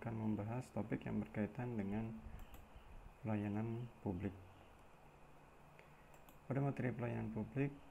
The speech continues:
saya menjadi, saya membagi bahasan menjadi tiga. Yang pertama, berkaitan dengan definisi pelayanan publik.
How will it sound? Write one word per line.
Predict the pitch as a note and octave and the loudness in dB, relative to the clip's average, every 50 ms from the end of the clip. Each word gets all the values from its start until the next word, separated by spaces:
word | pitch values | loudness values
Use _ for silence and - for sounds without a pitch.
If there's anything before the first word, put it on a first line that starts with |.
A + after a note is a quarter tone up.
| - - | -10 -6
saya | - B2 B2 B2 | -2 0 2 2
menjadi, | B2 A2+ G#2+ A2 G#2 G2+ G#2 G#2+ - - - - | 2 2 4 4 4 2 2 0 -2 -6 -8 -4
saya | - C3+ C3 C3 | -2 0 2 2
membagi | B2 A2+ G#2+ G#2 G2+ G2+ G#2+ G2+ | 4 4 4 4 6 6 4 4
bahasan | G2+ G2+ G2 - - B2+ A#2+ A#2 | 4 4 2 0 0 0 0 2
menjadi | A2 G#2 G#2 G#2 F#2+ G2 | 2 4 4 2 2 0
tiga. | - - - - - A#2+ B2+ D3+ - - - - - - - - - - - - - - - A#2+ | -2 -6 -10 -4 0 0 0 0 0 -4 -10 -16 -16 -18 -18 -18 -18 -18 -18 -18 -14 -6 -2 0
Yang | A#2 A2 A2 | 2 2 2
pertama, | A2 - A2+ A2 A2+ B2 C3+ C3+ C#3+ C#3+ C#3+ C#3+ - - - - - - - - - | 2 2 2 2 4 4 4 4 4 4 2 2 -2 -4 -12 -12 -8 -8 -6 -4 -2
berkaitan | - G#2 - - A2 A2 - A#2+ B2+ B2 | -2 -2 0 2 2 2 2 2 0 2
dengan | A#2+ A#2 A2 | 2 4 6
definisi | G#2 G#2+ G#2+ - G#2+ A2 A2+ - - A#2 - | 4 4 4 4 4 4 4 2 0 -2 0
pelayanan | - A2+ A2 G#2+ G#2+ G#2+ G#2+ G#2+ | 2 4 4 4 6 4 4 4
publik. | A2+ G#2+ - A#2 B2 C#3 C#3+ | 2 0 2 2 2 2 2